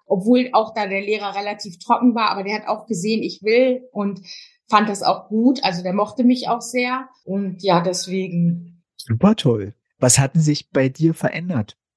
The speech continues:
Speaker 2: vom, vom Gefühl her auch?
Speaker 1: Also vom Gefühl her hat das auf jeden Fall viel auch mit mir und meinem Selbstwert gemacht, definitiv. Ja, also für mich war es irgendwie so, wie als wenn ich neu geboren bin irgendwo, wirklich. Also, und dann habe ich halt vorher ja schon so ein bisschen,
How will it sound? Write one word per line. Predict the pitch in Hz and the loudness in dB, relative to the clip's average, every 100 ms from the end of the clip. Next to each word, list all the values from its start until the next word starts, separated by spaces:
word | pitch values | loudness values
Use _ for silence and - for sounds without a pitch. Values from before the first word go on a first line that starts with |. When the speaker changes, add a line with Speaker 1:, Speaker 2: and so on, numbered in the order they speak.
| _ | _
Speaker 2:
vom, | - 123 123 | -2 -2 -2
vom | - - 127 | -6 -4 -4
Gefühl | 123 - 180 165 | -4 -2 2 2
her | 113 98 | 2 -2
auch? | 101 101 _ _ | -6 -8 _ _
Speaker 1:
Also | 196 190 196 | -2 0 -2
vom | 196 196 180 | -2 -2 -2
Gefühl | 185 - 240 262 | -6 0 6 6
her | 262 247 214 | 6 4 2
hat | 214 214 | -2 -6
das | 180 | -6
auf | 175 | -6
jeden | 202 190 | -4 -4
Fall | - 180 | 0 -2
viel | - 202 185 | -2 0 0
auch | - 170 | 2 -2
mit | 185 - | -6 -6
mir | 190 190 | -4 -4
und | - | -2
meinem | 175 170 | -2 0
Selbstwert | 180 190 - 247 247 | 0 -2 -2 -2 0
gemacht, | 262 254 269 277 - - - | 2 2 2 -4 -14 -20 -6
definitiv. | 220 226 226 208 - 202 208 233 233 _ _ _ _ _ | -4 0 0 0 -4 -4 -2 -4 -8 _ _ _ _ _
Ja, | 180 196 214 170 - - | 4 6 6 0 -4 -10
also | 185 190 | -6 -6
für | - 214 | 0 0
mich | 202 196 | 0 -2
war | 196 | -4
es | 196 160 | -2 -2
irgendwie | 202 202 190 | -2 0 -4
so, | 175 190 190 | -6 -6 -4
wie | 208 | 0
als | 180 185 | 0 -2
wenn | 190 | -6
ich | 185 | -4
neu | 190 180 | -4 -4
geboren | 175 180 185 185 170 | -6 -6 -4 -4 -4
bin | 156 | -4
irgendwo, | 156 151 165 170 160 160 165 - | -4 -4 -6 -8 -8 -8 -10 -4
wirklich. | 185 180 185 170 170 - | -2 0 0 0 -2 -8
Also, | 180 170 170 170 170 - - _ | -4 -2 0 -2 -4 -14 -20 _
und | 185 | 2
dann | 190 220 | 4 4
habe | 320 | 2
ich | 220 226 | 0 -4
halt | 202 - | -4 -8
vorher | - 220 233 226 | -4 -2 0 -2
ja | 214 | -2
schon | 214 240 196 | -2 -2 -2
so | 196 | -6
ein | |
bisschen, | 190 196 - 208 202 170 | -6 -6 -4 -4 -4 -12